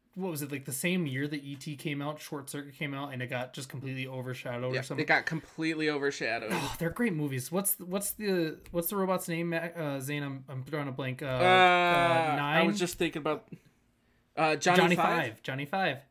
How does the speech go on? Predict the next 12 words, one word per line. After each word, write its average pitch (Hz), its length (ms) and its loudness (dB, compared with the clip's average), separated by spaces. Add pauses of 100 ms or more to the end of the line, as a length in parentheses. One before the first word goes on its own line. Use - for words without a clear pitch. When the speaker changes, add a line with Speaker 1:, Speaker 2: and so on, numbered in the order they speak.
(560)
Speaker 1:
Johnny 175 280 -2
Five. 151 480 0 (760)
Dude, 143 200 2 (600)
it's, 156 160 -4
it's 139 200 -4
a, 143 200 -4
it's 143 140 -2
a 127 140 -4 (240)
movie 175 280 2
about 175 220 4
a 175 60 6
robot, 135 600 0